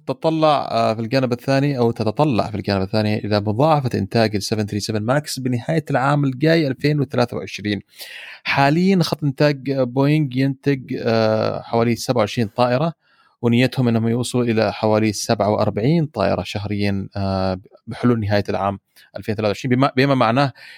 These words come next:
أن الزيادة تدريجية، آه، يوم عن يوم. وطبعًا أيضًا مع، مع، خلينا نقول مع تسليم الطائرات المخزنة عندهم،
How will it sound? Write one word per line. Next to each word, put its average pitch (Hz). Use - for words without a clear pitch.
أن 120
الزيادة 123
تدريجية، 104
آه، 95
يوم 107
عن 95
يوم. 151
وطبعًا 170
أيضًا 156
مع، 120
مع، 117
خلينا 127
نقول 123
مع 110
تسليم 131
الطائرات 117
المخزنة 110
عندهم، 104